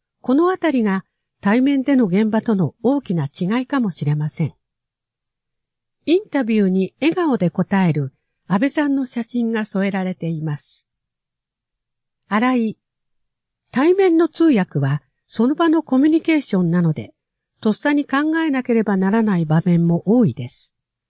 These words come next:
以前、人間ドックで通訳をしたとき、肺活量の測定で、思い切り吸って勢いよく吐くがどうしてもうまく伝わらず、何度も測り直しさせてしまっ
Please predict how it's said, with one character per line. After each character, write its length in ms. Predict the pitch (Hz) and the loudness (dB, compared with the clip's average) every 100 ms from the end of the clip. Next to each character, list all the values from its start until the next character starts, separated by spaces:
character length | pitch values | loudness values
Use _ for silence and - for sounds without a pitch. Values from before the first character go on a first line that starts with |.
| _ _ _ _ - | _ _ _ _ -2
以 140 | 277 | 0
前、 320 | 262 254 190 180 _ _ - | 2 0 0 -6 _ _ -2
人 220 | 262 320 | 2 4
間 220 | 330 285 | 4 4
ド 100 | 302 | 2
ッ 80 | - | 0
ク 120 | 226 | -2
で 120 | 185 | -2
通 180 | - 294 | 0 0
訳 340 | 311 247 - | 2 0 -2
を 100 | 156 | -2
し 80 | 156 | -2
た 140 | - 151 | -4 -4
と 140 | 175 | -6
き、 280 | - 107 - _ _ _ _ | -10 -16 -16 _ _ _ _
肺 220 | - 302 | -2 -2
活 300 | 302 311 320 | 0 -2 2
量 200 | 294 226 | 2 2
の 140 | 170 180 | 0 0
測 260 | 175 - | -2 -2
定 220 | 185 185 | 0 0
で、 240 | 175 180 - _ _ _ _ | 2 0 -2 _ _ _ _
思 280 | 196 214 330 | 0 2 4
い 100 | 339 | 2
切 140 | - 330 | 2 2
り 80 | |
吸 240 | 320 - - | 2 -2 -12
っ 20 | - | -2
て 220 | 285 - - | -2 -2 -6
勢 320 | 202 - 370 339 | -6 0 2 4
い 60 | |
よ 120 | 202 - | 2 0
く 120 | 143 | -6
吐 240 | - 202 | -6 -6
く 180 | - - _ _ - | -6 -8 _ _ -4
が 200 | 190 175 _ _ _ 160 | -2 -2 _ _ _ -2
ど 180 | 277 | 0
う 60 | 349 | 0
し 120 | - | -2
て 120 | 359 | 0
も 140 | 285 - | 0 2
う 100 | 214 | 2
ま 140 | 247 | 2
く 140 | - 151 | 0 -8
伝 260 | - 170 | -4 0
わ 100 | 170 | 2
ら 120 | 160 151 | 2 0
ず、 260 | 165 151 _ _ _ _ | -2 -4 _ _ _ _
何 260 | 226 359 330 | -2 -2 0
度 100 | 269 | 0
も 120 | 202 | 0
測 280 | 185 - 254 | -2 -4 -2
り 100 | 254 | 0
直 220 | 254 240 | 0 -2
し 100 | - | -2
さ 140 | 233 | -4
せ 140 | 226 233 | -4 -2
て 120 | 226 | -2
し 140 | - | -2
ま 100 | |
っ 60 | 220 | -2